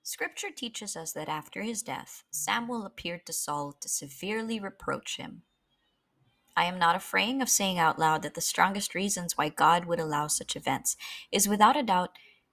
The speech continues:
the ingratitude of those who forget them. Those who are only bent on becoming rich with their inheritance, those who let them suffer indefinitely in purgatory without thinking of relieving their torment.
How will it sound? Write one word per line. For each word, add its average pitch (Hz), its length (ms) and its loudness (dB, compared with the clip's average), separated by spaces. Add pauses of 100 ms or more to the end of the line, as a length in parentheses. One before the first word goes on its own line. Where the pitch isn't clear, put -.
(280)
the 233 120 2
ingratitude 214 800 4
of 165 140 -8
those 156 300 2
who 160 100 -6
forget - 460 -8
them. - 220 -14 (1000)
Those 196 220 2
who 202 60 2
are 190 80 6
only 175 220 0
bent 160 480 0
on 160 140 -2
becoming 151 420 -4
rich 151 420 -2
with 156 140 -2
their 147 120 0
inheritance, 151 920 -2 (440)
those 233 280 8
who 226 100 2
let 196 280 4
them 190 100 -4
suffer 190 560 4
indefinitely 170 800 0
in 156 140 -4
purgatory 151 640 0
without 147 360 -4
thinking 180 380 -4
of 156 180 -4
relieving 151 500 -2
their 143 100 -6
torment. 143 680 -8